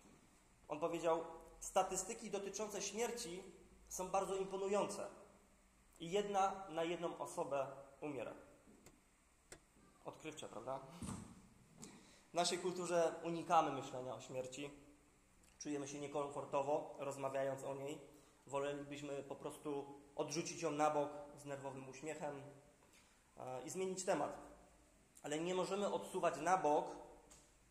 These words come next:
e, zbyt długo tematu śmierci.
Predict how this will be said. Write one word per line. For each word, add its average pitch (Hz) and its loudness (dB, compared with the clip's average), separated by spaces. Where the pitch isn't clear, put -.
e, 139 -2
zbyt 147 -2
długo 170 -2
tematu 156 0
śmierci. 180 -4